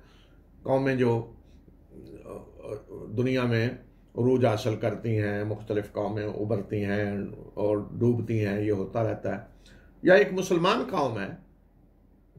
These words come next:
जैसे बनी इसराइल का जिक्र अल्लाह ताला ने किया है, या कोई और मुसलमान कौम, या मुसलमानों की हमारी जो पूरी तारीख़ है आज, तो इसके लिए ज-, ज़ाब्ता अल्लाह ताला ने, अ,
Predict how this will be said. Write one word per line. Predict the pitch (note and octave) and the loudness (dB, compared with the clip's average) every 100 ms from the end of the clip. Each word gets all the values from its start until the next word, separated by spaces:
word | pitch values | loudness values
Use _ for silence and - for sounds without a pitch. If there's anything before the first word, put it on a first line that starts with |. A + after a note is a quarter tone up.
| A2 | -6
जैसे | A2+ A2+ | -4 -2
बनी | B2 C3 | -2 -2
इसराइल | A#2+ B2 C3 C3 C3 - - - | -2 0 2 0 -2 -10 -18 -4
का | A2 | -2
जिक्र | G2+ G#2+ | 0 -2
अल्लाह | G#2+ G#2+ | -2 -4
ताला | G#2 G2+ | -4 -4
ने | G2+ | -6
किया | G2 - G2 | -6 -6 -8
है, | F#2 - - - - - - | -10 -18 -20 -20 -20 -20 -4
या | A2+ | -2
कोई | A2+ A#2+ | 2 4
और | B2 B2+ | 4 2
मुसलमान | A2+ G2 F#2+ F#2+ | 0 -4 -6 -10
कौम, | - G2 A#2+ | -8 -6 -4
या | - | -4
मुसलमानों | D3+ D3+ D#3+ D3+ G3 G#3+ | -2 0 2 2 2 2
की | F3+ | 4
हमारी | C#3+ A#2+ A#2+ | 4 4 2
जो | A2+ | 0
पूरी | A2+ A2 | 0 -2
तारीख़ | G#2+ G2+ G#2 G2+ | -2 -4 -4 -6
है | F2 E2 | -8 -10
आज, | E2 - - - - - - - - - - - - - - - | -16 -20 -20 -20 -20 -20 -20 -20 -20 -20 -20 -20 -20 -20 -4 6
तो | C#3 C3+ - - - _ - - - - - | 6 6 2 -10 -20 _ -20 -20 -20 -20 -4
इसके | G#3 G3 A#3+ | -2 0 0
लिए | A3 F#3 E3+ | 2 4 2
ज-, | B2 B2 | 0 -4
ज़ाब्ता | A2+ A2 B2 A2 C#3+ | 0 2 2 2 2
अल्लाह | B2+ A#2 A2 | 4 2 0
ताला | A2 A2 G#2 | 0 -2 -2
ने, | A2+ | -4
अ, | B2 | -6